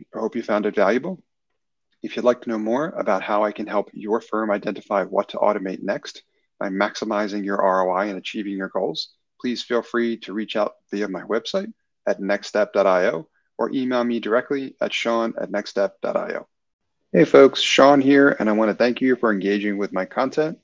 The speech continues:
and encourage you to sign up for my free five-day video email course called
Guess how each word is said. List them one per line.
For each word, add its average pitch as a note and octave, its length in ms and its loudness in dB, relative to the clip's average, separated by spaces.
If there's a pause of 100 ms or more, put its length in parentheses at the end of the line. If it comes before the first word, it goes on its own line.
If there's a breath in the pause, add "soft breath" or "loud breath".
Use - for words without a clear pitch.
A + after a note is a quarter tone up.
and - 80 -6
encourage C3+ 400 0
you C#3 80 0
to B2+ 80 -2
sign A#2 300 -4
up A#2 160 -4
for G#2+ 100 0
my F#2+ 200 -2
free D3 500 -4 (120)
five-day A#2+ 580 0
video A#2 460 0
email G2+ 360 -2
course - 420 -6
called G2 440 0